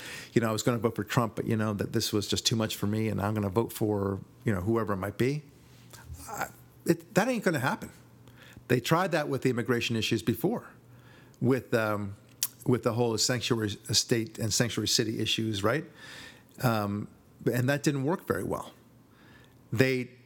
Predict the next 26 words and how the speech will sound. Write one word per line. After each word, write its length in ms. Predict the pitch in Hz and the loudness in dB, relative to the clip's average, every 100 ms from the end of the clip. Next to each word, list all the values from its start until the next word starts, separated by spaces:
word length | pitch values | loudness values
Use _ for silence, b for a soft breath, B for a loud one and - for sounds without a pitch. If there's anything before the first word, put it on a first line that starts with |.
| - | 0
and 280 | 143 135 135 | 2 2 2
they 220 | 120 123 | 2 2
forget, 320 | - 120 160 | 0 2 2
of 80 | 160 | 0
course, 260 | - 113 - | 0 0 0
that 140 | 113 | -2
Trump 420 | - 123 117 - - - - - | 0 0 0 -10 -20 -20 -4 -2
won 580 | 117 131 120 117 123 - - - | 2 2 0 -4 -6 -10 -18 -2
in 120 | 120 | 0
very 260 | 101 156 233 | 2 2 2
large 360 | 135 95 - | 0 -2 -4
part 180 | - 110 | -2 0
because 380 | - - 156 175 | 0 4 2 2
he 80 | 135 | 0
said 220 | - 190 | 0 2
he 120 | 196 | 0
was 120 | 110 | 0
gonna 180 | 110 101 | 0 -2
toe 220 | 98 127 | 0 0
the 100 | 117 | 0
line 260 | 107 113 104 | 0 0 0
when 100 | 101 | -4
it 80 | 101 | -2
came 140 | 110 | -2
to 100 | 98 | 0
immigration. 600 | 95 98 101 107 - 120 | -2 -2 -2 -2 -4 -8